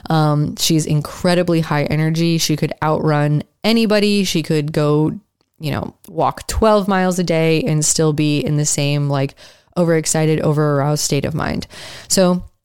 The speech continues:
it was really, really difficult for me to work through this reactivity. And one thing that I'm extremely grateful of from Gretchen is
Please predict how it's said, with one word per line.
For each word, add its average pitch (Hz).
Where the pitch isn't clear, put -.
it 202
was 202
really, 208
really 233
difficult 180
for 170
me 151
to 151
work 170
through 156
this 151
reactivity. 165
And 156
one 208
thing 190
that 175
I'm 160
extremely 160
grateful 170
of 151
from 151
Gretchen 143
is 147